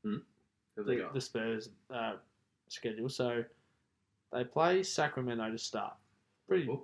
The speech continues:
Speaker 2: that's a good start.
Speaker 1: Mm-hmm.
Speaker 2: You, winnable. Then they play Memphis.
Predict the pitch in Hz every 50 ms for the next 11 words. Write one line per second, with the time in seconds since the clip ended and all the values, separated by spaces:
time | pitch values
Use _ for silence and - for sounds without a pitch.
0 | - - 139 - 127 123 101 - - 110 98 92 92 - _ 110 117 117 123 -
1 | 123 117 110 104 - _ _ _ 131 123 120 123 131 131 131 131 - _ _ _
2 | _ _ _ _ _ _ _ _ _ _ _ - 160 165 175 175 175 175 156 135
3 | 123 127 127 123 - - - - - -